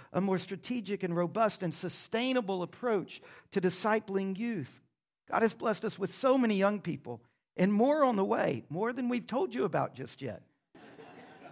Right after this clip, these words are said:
And in the year ahead, we are investing resources into helping the moms and the dads disciple their children. Mission is a second thing.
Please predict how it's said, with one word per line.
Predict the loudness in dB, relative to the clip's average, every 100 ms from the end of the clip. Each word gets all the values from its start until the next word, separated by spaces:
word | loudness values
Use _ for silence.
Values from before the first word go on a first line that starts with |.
| -20 -20 -20 _ _ _ _ _ _ _ _
And | 2 4
in | 6
the | 4
year | 4 4
ahead, | 4 4 2 -2 0
we | 2
are | 2 2
investing | -2 -2 0 0 0 -2 -2 -2
resources | 0 0 -2 -4 -4 -4 -2
into | 2 2
helping | 2 2 2 2
the | 4
moms | 6 8 8 4 0
and | -2
the |
dads | 0 2 4 4 2 -4
disciple | -10 -4 -4 -4 -8
their | -10
children. | -8 -8 -8 -10 -14 -16 _ _ _ _ _ -2
Mission | 2 2 2 -2
is | -2 -4
a |
second | -6 -2 -2 -4 -6
thing. | -8 -8 -12